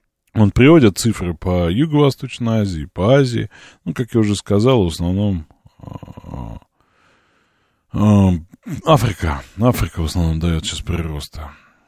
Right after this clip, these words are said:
А Нотсип считает, при миграции важен факт качества. Миг-, мигрантов кто от нас уезжает и кто приезжает.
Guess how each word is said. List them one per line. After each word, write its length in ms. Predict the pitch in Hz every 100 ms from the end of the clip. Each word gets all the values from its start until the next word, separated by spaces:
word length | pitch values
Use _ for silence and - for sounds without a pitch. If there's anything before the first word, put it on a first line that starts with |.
| _ _ - - - _ _
А 140 | - 98
Нотсип 480 | 147 180 - 196
считает, 540 | - 151 139 160 117 92
при 140 | 113
миграции 500 | 127 139 170 175 143
важен 320 | 127 135 135 123
факт 320 | 151 - -
качества. 580 | - 139 104 - - 87
Миг-, 280 | 92 104
мигрантов 520 | 107 113 120 127 117 -
кто 240 | - 135
от 100 | 110
нас 240 | 117 110
уезжает 500 | 117 117 120 151 117
и 40 | 95
кто 220 | - 110
приезжает. 720 | - 104 107 110 110 80 69